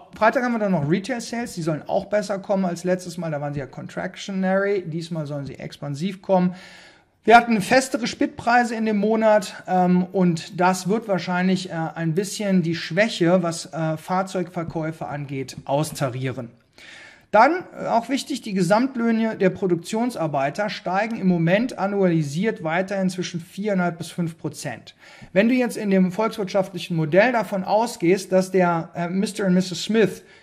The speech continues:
keine Sparentnahmen machen, also sie haben sowieso grottenwenig gespart, aber keine zusätzlichen Sparentnahmen machen, dann reicht tatsächlich der Anstieg in den Gesamtlöhnen der Produktionsarbeiter, um ein Konsumverhalten im Bereich von zweieinhalb bis drei Prozent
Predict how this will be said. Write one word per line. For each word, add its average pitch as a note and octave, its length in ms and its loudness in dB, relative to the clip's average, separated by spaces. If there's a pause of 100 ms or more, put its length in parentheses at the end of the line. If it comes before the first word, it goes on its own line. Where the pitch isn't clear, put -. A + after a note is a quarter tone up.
(600)
keine D4 540 4
Sparentnahmen F3+ 880 0
machen, C#3 420 -8 (160)
also C#3+ 140 -8
sie E3+ 60 -4
haben F3 100 -2
sowieso F3 460 4
grottenwenig D#3 640 -2
gespart, - 560 -10
aber D3+ 160 -8
keine A#3 380 -2
zusätzlichen G3 400 -4
Sparentnahmen D3+ 580 -4
machen, C#3 300 -12 (320)
dann F3 180 4
reicht G#3+ 540 2
tatsächlich B3 560 -4
der F3 140 -4
Anstieg A#3 580 -8
in G3 120 -6
den F#3+ 140 0
Gesamtlöhnen G3 580 2
der E3+ 100 2
Produktionsarbeiter, E3+ 1080 -4
um F3+ 100 -4
ein E3 140 -2
Konsumverhalten F3 840 -2
im E3 100 -2
Bereich D#3 300 -2
von D3 140 -10
zweieinhalb D#3 400 -4
bis - 140 -16
drei D3 200 -8
Prozent D3 540 -12